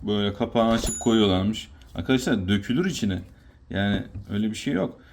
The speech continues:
Şu üzerinde bir tane bant var. Onu hafif kaldırıp çekiyorsunuz. Bu kadar.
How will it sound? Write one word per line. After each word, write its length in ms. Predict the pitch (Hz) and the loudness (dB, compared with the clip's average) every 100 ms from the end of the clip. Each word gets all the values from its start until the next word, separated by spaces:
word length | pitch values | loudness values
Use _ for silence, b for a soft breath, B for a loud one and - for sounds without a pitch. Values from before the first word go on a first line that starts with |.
| b - | b -20
Şu 160 | - | -6
üzerinde 540 | 196 190 185 185 190 190 | -4 0 2 2 2 0
bir 100 | 190 | 2
tane 300 | 185 185 160 | 2 2 4
bant 300 | 175 175 147 | 4 2 0
var. 280 | 139 151 - - | 0 -2 -8 -12
Onu 280 | 160 160 147 | -6 -4 -2
hafif 400 | 175 170 156 - - | -4 -4 -8 -10 -6
kaldırıp 640 | 170 175 165 139 160 - - - - - - - - - - - - - - - - - - - | 2 2 4 2 2 -2 -14 -20 -20 -20 -20 -20 -20 -20 -20 -20 -20 -20 -20 -16 -16 -16 -20 2
çekiyorsunuz. 760 | 247 240 202 170 104 - - - _ - - - - - - - - - - - | 2 4 0 0 -6 -10 -16 -20 _ -20 -20 -20 -20 -20 -20 -20 -20 -20 -16 -4
Bu 80 | 262 | 0
kadar. 360 | 143 - - | 0 -2 -12